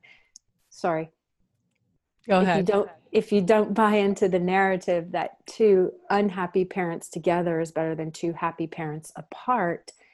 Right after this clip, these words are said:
Speaker 1: then that gives you so much freedom. Um,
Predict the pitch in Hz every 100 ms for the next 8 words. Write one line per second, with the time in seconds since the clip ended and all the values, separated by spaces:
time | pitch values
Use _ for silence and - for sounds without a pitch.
0 | _ _ - 175 202 190 185 - 185 185
1 | 175 196 175 170 - 196 185 170 - -
2 | 175 165 156 170 165 _ - _ _ _
3 | _ - 190 180 175